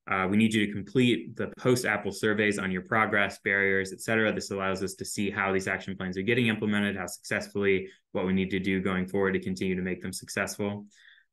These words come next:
Uh, and just keep us posted, keep us informed of changes to your contact information, what's going on with your plans. Like Susie mentioned, we're gonna continue to do check-in sessions with, uh, team contacts as we go through the year so we can hear all the great work you're doing.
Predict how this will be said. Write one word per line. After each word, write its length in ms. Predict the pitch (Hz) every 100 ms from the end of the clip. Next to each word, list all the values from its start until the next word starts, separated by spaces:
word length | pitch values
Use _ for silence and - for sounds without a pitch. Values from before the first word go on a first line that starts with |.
| -
Uh, 180 | 113 110
and 100 | 123
just 180 | 143 143
keep 140 | 156
us 140 | 175 -
posted, 400 | 147 151 101 -
keep 120 | 98
us 180 | 104 -
informed 540 | 101 107 104 110 107
of 340 | - 98 95
changes 500 | - 101 98 101 95
to 520 | - - 101 98 98 95
your 140 | 95
contact 440 | 92 117 120 117 117
information, 560 | 107 110 104 101 104
what's 140 | 92 92
going 220 | 98 95
on 160 | 95 98
with 100 | 98
your 120 | 95
plans. 500 | 98 95 95 95 - _ - _ 110
Like 180 | 104
Susie 280 | 101 104 101
mentioned, 320 | 95 92 98
we're 100 | 95
gonna 160 | 92 92
continue 460 | 92 95 95 95 92
to 100 | 92
do 180 | 92
check-in 400 | 90 92 90 92
sessions 520 | 90 95 92 92 90 -
with, 300 | 92 87 - _ _ _ _ _ -
uh, 180 | 95 90
team 220 | - 98
contacts 440 | 95 92 90 87 92
as 100 | 92
we 80 |
go 160 | 92 90
through 200 | 90 90
the 60 | 90
year 160 | 92
so 160 | 90 90
we 80 | 87
can 140 | 95
hear 400 | 92 92 92 95
all 80 | 98
the 60 | 101
great 180 | 113
work 160 | 131 139
you're 160 | - -
doing. 140 | -